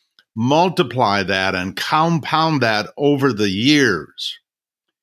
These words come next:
if, if, if you put, uh, money into every, every year, you put six thousand dollars into bonds, and that's all you did for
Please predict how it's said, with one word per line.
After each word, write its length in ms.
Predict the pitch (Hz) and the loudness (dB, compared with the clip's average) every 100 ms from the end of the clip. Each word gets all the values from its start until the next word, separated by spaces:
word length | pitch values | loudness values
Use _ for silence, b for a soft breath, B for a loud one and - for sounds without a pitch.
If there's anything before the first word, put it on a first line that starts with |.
| _ _ _ | _ _ _
if, 260 | 131 135 147 | 2 2 -4
if, 260 | 147 131 - - | -4 -4 -4 -2
if 220 | 135 127 | -2 0
you 260 | 156 190 | 0 0
put, 500 | - 202 165 92 - - _ _ _ _ _ _ | 0 0 2 0 -6 -20 _ _ _ _ _ _
uh, 360 | - 95 92 98 - - - | -2 0 2 0 -4 -18 -16
money 580 | 127 131 139 165 156 139 | -8 -2 0 2 0 2
into 380 | 139 139 - 131 | 0 0 0 0
every, 340 | 147 160 151 | 2 2 0
every 280 | - 170 175 | -2 0 0
year, 240 | 165 160 120 | 2 0 0
you 160 | 110 | -2
put 240 | - 139 - | -4 -4 -2
six 420 | - 175 156 - | -2 -2 -2 -2
thousand 560 | 147 151 160 120 135 | -2 -2 -2 -2 -2
dollars 720 | 110 127 123 107 76 - - - | 0 2 2 0 -6 -10 -12 -4
into 260 | 127 123 | -4 -2
bonds, 500 | 110 135 107 80 73 | -2 0 -2 -6 -12
and 80 | 107 | -6
that's 240 | 120 113 - | -4 -4 -4
all 240 | 165 170 185 | 0 2 2
you 180 | 170 165 | 0 0
did 420 | 160 147 92 - | 0 0 -2 -6
for 140 | 101 | -12